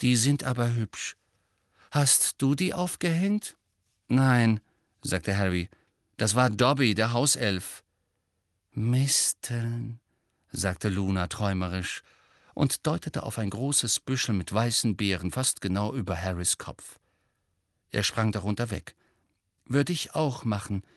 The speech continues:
sagte Luna sehr ernst. „Die sind oft mit Nageln verseucht.“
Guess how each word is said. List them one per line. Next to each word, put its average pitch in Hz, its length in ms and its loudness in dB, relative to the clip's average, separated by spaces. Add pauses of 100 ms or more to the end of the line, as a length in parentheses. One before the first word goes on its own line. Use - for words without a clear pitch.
(340)
sagte 98 320 -2
Luna 101 380 0
sehr 90 280 0
ernst. 92 440 -4 (640)
„Die 127 120 4
sind 139 340 4
oft - 300 -2
mit 151 200 2
Nageln 120 680 2
verseucht.“ 101 760 -4